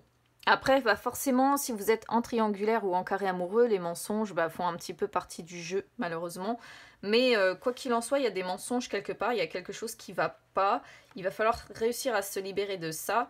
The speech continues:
Et s'il y a des blocages, de toute façon, il, il faut bien vous méfier parce qu'il y a des personnes qui ne sont pas honnêtes ou, ou des personnes qui cachent ch-, certaines choses. Bien souvent, c'est surtout avec cette carte qui sort ici, c'est, euh,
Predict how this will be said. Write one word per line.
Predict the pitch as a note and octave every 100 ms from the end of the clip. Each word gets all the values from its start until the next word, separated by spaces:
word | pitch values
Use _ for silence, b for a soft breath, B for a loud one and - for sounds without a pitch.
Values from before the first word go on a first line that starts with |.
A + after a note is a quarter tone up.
| B B _
Et | -
s'il | D#3 - B3+
y |
a | A#3+
des | A3
blocages, | G3 A3 B3+ B3+ -
de | F3+
toute | F3
façon, | - F3 - B3
il, | A#3 D#3+ D#3
il | -
faut | -
bien | F3 A3
vous | G#3+
méfier | F#3 F#3 - A#3+
parce | F#3+ -
qu'il | - G3+
y |
a | F3
des | D#3+
personnes | D#3+ - G#3+ A3
qui | -
ne | E3+
sont | F3+ E3
pas | G3 G3+
honnêtes | F3+ F3+ G3 -
ou, | D#3+ D3+ D3+ B B -
ou |
des | E3 F3+
personnes | G3 - A3
qui | - E3+
cachent | G3 G3+ -
ch-, | - - G#3+ -
certaines | - G3+ G#3 F#3+
choses. | - A#3+ A#3+ B B B B -
Bien | F#3 A3
souvent, | - A3+ C4 C4
c'est | - G3 F3+ E3+
surtout | - G#3 C#4+
avec | A3+
cette | - G3 -
carte | G#3+ -
qui | -
sort | - G3+ F#3+
ici, | - G#3+ G#3+
c'est, | - F3
euh, | D#3+